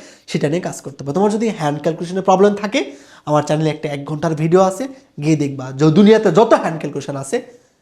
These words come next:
তারপর তোমার কাছে একদম পানি পানি হয়ে যাবে। So, নিজের প্রবলেমটা খুঁজে বের করতে পারবা ওই এক্সাম দেওয়ার মাধ্যমে। যদি টাইম ম্যানেজমেন্টের প্রবলেম হয়, তারপরে তোমার বেশি বেশি রিভাইজ করতে হবে। So, must be এক্সাম দিতে হবে প্রত্যেক দিন, সকালে সূত্রে নোট পড়তে হবে। সেকেন্ডলি,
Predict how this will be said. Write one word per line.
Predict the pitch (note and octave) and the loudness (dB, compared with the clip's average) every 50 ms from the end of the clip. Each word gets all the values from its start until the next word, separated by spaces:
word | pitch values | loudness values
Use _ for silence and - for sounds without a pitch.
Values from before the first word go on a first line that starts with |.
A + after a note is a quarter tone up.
| _ _ _ | _ _ _
তারপর | - - - - D3 | -12 -10 -10 -10 -10
তোমার | - D#3+ C#3+ | -10 -10 -12
কাছে | C#3 D3+ - | -10 -10 -10
একদম | D3+ C#3+ D3 C#3 | -8 -6 -6 -8
পানি | C#3 - C3+ C#3 C#3 | -6 -10 -10 -10 -10
পানি | - C#3 C#3+ - D3 | -12 -14 -16 -16 -16
হয়ে | D#3+ C3+ | -16 -16
যাবে। | C3+ - C#3 _ _ _ _ _ _ _ _ _ | -16 -18 -20 _ _ _ _ _ _ _ _ _
So, | D#3+ | -4
নিজের | D3+ D3+ D3 E3 D#3 | -2 0 0 0 2
প্রবলেমটা | - D#3+ C#3+ D3 D3+ D#3 D#3+ | 2 2 2 2 0 -2 -6
খুঁজে | D#3 - F3+ D#3 E3+ | -6 -6 -2 0 2
বের | - D3+ E3+ | 2 2 2
করতে | G3+ F#3+ F#3 - | 0 -2 -2 0
পারবা | G#3 A3+ A3+ A#3 D4 | 0 0 2 2 0
ওই | G#3+ F#3 E3 D3 C#3 | 0 0 -2 -4 -4
এক্সাম | C3+ - - C#3 C3+ | -6 -8 -10 -10 -10
দেওয়ার | C3+ C3 C3 | -10 -10 -10
মাধ্যমে। | C3 B2 B2 B2+ C#3+ C3+ C#3+ | -12 -12 -12 -14 -14 -16 -16
যদি | - _ _ _ _ _ _ F3+ F#3 | -18 _ _ _ _ _ _ -4 0
টাইম | F3+ F#3 F3+ F#3 | 2 4 4 4
ম্যানেজমেন্টের | F#3 G3+ G3 F#3+ F3+ G3 G3 G3+ G3+ | 4 2 2 2 0 -2 -2 0 0
প্রবলেম | G#3 G3 F#3+ G#3+ G#3 G#3 | 2 2 2 2 2 2
হয়, | A#3+ G4+ F#4+ - - - - | 0 0 -2 -4 -12 -10 -6
তারপরে | - E3+ E3+ F3 | -2 0 2 0
তোমার | E3+ F3 F3+ E3 | 2 0 -2 -2
বেশি | D3 D3 D#3 - E3 | -2 -6 -8 -8 -8
বেশি | D#3 - - | -8 -10 -10
রিভাইজ | C#3+ C3+ D3 E3 - | -12 -12 -12 -14 -16
করতে | - - - _ - D3+ | -18 -20 -20 _ -20 -20
হবে। | C#3 C#3 - _ _ _ _ _ - | -18 -20 -20 _ _ _ _ _ 0
So, | G#3 | 2
must | F#3 E3+ D#3+ D#3 D#3 - F#3+ | 4 4 2 2 0 -4 -6
be | G#3+ | -8
এক্সাম | A3 - D#3+ D3 D3+ D#3+ D#3+ | -6 -4 -2 2 2 4 2
দিতে | E3 E3 E3+ | 2 0 0
হবে | F#3 A3 A#3+ C#4+ C4+ | 2 2 2 2 0
প্রত্যেক | - A3 - - - D#3+ D#3+ | -2 -6 -6 -4 -4 -2 0
দিন, | F3 B3+ - - - - - _ _ | 0 0 0 -2 -8 -16 -20 _ _
সকালে | - F3+ - D#3 F#3+ A3+ | -6 -4 -2 -2 -2 -2
সূত্রে | - A3+ - - F3 C#3+ | -2 -4 -2 -2 -2 -4
নোট | C3 C3 C3 - | -4 -6 -10 -14
পড়তে | - - _ - | -20 -18 _ -12
হবে। | D#3 C#3 C#3 C3+ - _ _ _ | -12 -12 -12 -14 -16 _ _ _
সেকেন্ডলি, | - A3 G#3 - F3+ - C#3 C3 - | 2 2 4 4 0 -2 -4 -8 -14